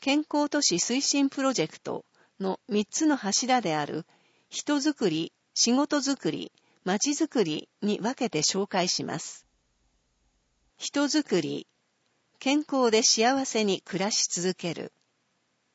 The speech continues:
三項目です。一、安城厚生病院、新島建設補助事業。エスディージーズ達成目標三、すべての人に健康と福祉を。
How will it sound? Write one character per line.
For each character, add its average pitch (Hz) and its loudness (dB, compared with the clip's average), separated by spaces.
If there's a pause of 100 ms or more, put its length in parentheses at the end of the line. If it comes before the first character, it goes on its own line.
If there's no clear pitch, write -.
(380)
三 285 0
項 311 4
目 151 0
で 135 -6
す。 - -8 (840)
一、 196 0 (360)
安 285 2
城 214 6
厚 254 2
生 262 4
病 240 4
院、 151 -2 (260)
新 302 2
島 175 0
建 247 0
設 269 -2
補 208 2
助 226 4
事 226 0
業。 127 -4 (1160)
エ 226 -2
ス 302 -2
デ 302 0
ィ 294 4
ー 247 -2
ジ 262 -2
ー 240 0
ズ 156 -4
達 185 -4
成 262 0
目 233 2
標 135 -6
三、 233 0 (380)
す - -2
べ 302 2
て 214 4
の 175 4
人 202 -2
に 156 -2
健 247 2
康 233 2
と 220 0
福 - -6
祉 131 0
を。 - -6